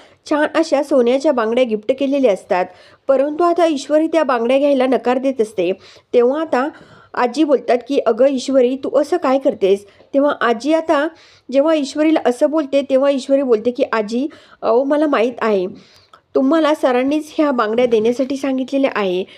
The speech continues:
परंतु मी जी काही मशीन स्टार्ट केली होती त्या पाठीमागे माझा कुठलाच हेतू नव्हता. मी एक थोडासा प्रयत्न केला आणि ती मशीन स्टार्ट झाली,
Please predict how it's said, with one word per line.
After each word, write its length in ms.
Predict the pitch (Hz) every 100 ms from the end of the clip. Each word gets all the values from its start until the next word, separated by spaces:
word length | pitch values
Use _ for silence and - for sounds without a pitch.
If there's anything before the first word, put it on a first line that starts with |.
| _ -
परंतु 520 | 254 254 294 285 262
मी 180 | 285 294
जी 160 | 240 254
काही 220 | 320 359
मशीन 360 | 359 277 311 320
स्टार्ट 380 | - - 233 -
केली 140 | 285
होती 400 | 302 320 320 254 302 - - -
त्या 120 | 294
पाठीमागे 540 | 285 226 262 269 277
माझा 260 | 277 220 254
कुठलाच 400 | 262 233 277 320
हेतू 200 | 339 320
नव्हता. 380 | 302 330 240 233 302 - - -
मी 160 | 269 311 -
एक 300 | 311 302 294 _ _ -
थोडासा 320 | 311 294 320 339
प्रयत्न 420 | 277 214 214 269 269
केला 180 | 294
आणि 220 | 277 285 302
ती 60 | 320
मशीन 280 | 294 294 339
स्टार्ट 380 | - 370 269 269
झाली, 280 | 262 190